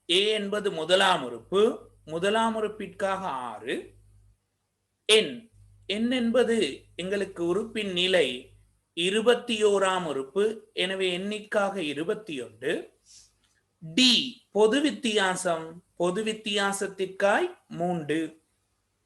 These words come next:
மாணவர்களே, இதனை சுருக்குவதன் மூலம் எமக்கு இத்தொடரின் இருபத்தி ஓராம் உறுப்பை காண முடியும். டி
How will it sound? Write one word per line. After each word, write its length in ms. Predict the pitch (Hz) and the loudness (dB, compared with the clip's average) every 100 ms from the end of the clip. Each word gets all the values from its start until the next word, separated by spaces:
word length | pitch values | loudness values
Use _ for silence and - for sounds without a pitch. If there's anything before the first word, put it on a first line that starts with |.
| _ _ _ _ _ _ 175 | _ _ _ _ _ _ -4
மாணவர்களே, 760 | 185 202 185 135 107 117 135 - - - | 2 4 4 0 -4 -8 -6 -6 -10 -4
இதனை 300 | 202 214 240 226 | 0 4 4 2
சுருக்குவதன் 760 | - 226 254 - 269 262 247 226 | 4 4 4 2 6 6 6 4
மூலம் 420 | 220 190 165 151 - _ _ _ - | 2 4 2 0 -10 _ _ _ -2
எமக்கு 360 | 190 214 214 220 | 0 0 -2 -6
இத்தொடரின் 600 | 175 214 208 226 220 214 - - | -2 0 4 4 2 -4 -10 -4
இருபத்தி 500 | 185 214 247 262 262 233 | 0 2 4 4 4 4
ஓராம் 340 | 226 214 202 | 6 4 2
உறுப்பை 320 | 185 180 180 196 | 0 -2 -2 -2
காண 240 | 190 180 175 | 0 0 0
முடியும். 460 | 170 156 160 160 156 - _ _ _ _ _ _ _ _ _ | -2 -4 -2 -4 -6 -18 _ _ _ _ _ _ _ _ _
டி 100 | - | -2